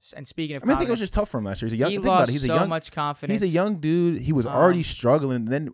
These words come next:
Speaker 2: after all the struggles, he has to go home and sit there by himself. I
Speaker 1: Yeah.
Speaker 2: mean, it's just tou-, it's tough
Speaker 1: And
Speaker 2: for
Speaker 1: he's,
Speaker 2: that.
Speaker 1: he's a ver-, like you said, he's a very young dude, so to go through that is tough.
Speaker 2: Yeah.
Speaker 1: Um, a lot of people might be saying, "Why are you not mentioning the Pittsburgh Penguins? Why are you not mentioning the Boston Bruins?" Penguins, um,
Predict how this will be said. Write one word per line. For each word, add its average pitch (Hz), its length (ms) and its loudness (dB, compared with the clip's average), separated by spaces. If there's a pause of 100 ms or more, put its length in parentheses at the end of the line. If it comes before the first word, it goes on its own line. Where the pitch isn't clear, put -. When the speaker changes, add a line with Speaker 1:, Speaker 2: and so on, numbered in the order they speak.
Speaker 2:
after 185 300 0
all 165 140 4
the 147 80 0
struggles, 147 240 -2
he 123 40 -2
has 123 80 -6
to 117 60 -10
go 120 160 0
home 131 140 -2
and 87 120 -10
sit - 380 -4
there 117 180 -2
by 107 240 0
himself. 110 580 -2
I - 60 -10
Speaker 1:
Yeah. 208 60 -6
Speaker 2:
mean, 101 240 -6
it's - 100 -16
just - 160 -14
tou-, - 80 -8
it's - 120 -12
tough 151 140 -4
Speaker 1:
And 175 80 -6
Speaker 2:
for 180 60 -4
Speaker 1:
he's, 156 140 -6
Speaker 2:
that. - 60 -14
Speaker 1:
he's 143 120 -8
a 131 80 -6
ver-, 127 240 -4
like 160 160 -4
you 160 60 -10
said, 151 140 -6
he's 127 80 -6
a 127 40 -12
very 151 200 0
young 151 160 -6
dude, 147 140 -8
so 143 100 -12
to 127 60 -12
go 147 160 -6
through 147 200 -10
that 143 100 -6
is 131 140 -12
tough. 143 300 -6
Speaker 2:
Yeah. 101 160 -10 (280)
Speaker 1:
Um, 143 340 -4 (260)
a - 80 -10
lot 190 160 2
of 196 60 -10
people 214 180 -4
might 190 200 -4
be 190 80 -12
saying, 185 480 -4
"Why 165 160 2
are 165 40 0
you 165 100 -6
not 165 140 -4
mentioning 160 520 -8
the 147 380 -8
Pittsburgh 147 260 -16
Penguins? 165 400 -6
Why 147 300 -10
are - 20 -6
you 151 60 -14
not 156 140 -10
mentioning 147 240 -16
the 143 60 -18
Boston 143 280 -12
Bruins?" 156 360 -6 (1120)
Penguins, 214 600 -6
um, 165 500 -4